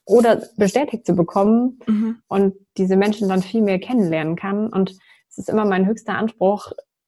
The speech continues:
Speaker 1: dann Fotos zu machen, wo auch die Menschen sie anschauen und sagen, „Oh ja, das bin ich und ich gefalle mir total gut.“ Und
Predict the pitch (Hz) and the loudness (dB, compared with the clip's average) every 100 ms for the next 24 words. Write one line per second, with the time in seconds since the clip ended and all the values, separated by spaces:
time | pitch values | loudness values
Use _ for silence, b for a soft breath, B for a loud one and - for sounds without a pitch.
0 | _ - 180 220 226 240 254 214 202 185 | _ -4 -2 0 0 0 0 -2 -4 -4
1 | 185 202 202 190 190 - 185 180 190 202 | -4 -4 -2 0 2 2 0 -2 -2 0
2 | 226 196 180 175 - - _ _ - - | 0 0 0 0 -6 -12 _ _ -6 -2
3 | 247 - 196 196 196 185 190 - 196 190 | -2 -2 -4 -4 -2 -2 -4 -2 0 2
4 | 190 190 175 - 185 - 190 - 196 175 | 2 0 0 -6 -12 -2 0 0 -2 0
5 | 175 - 185 185 196 175 180 - 170 175 | -2 -4 -6 -2 0 0 -4 -4 -2 4
6 | 190 175 185 185 | 4 4 2 -2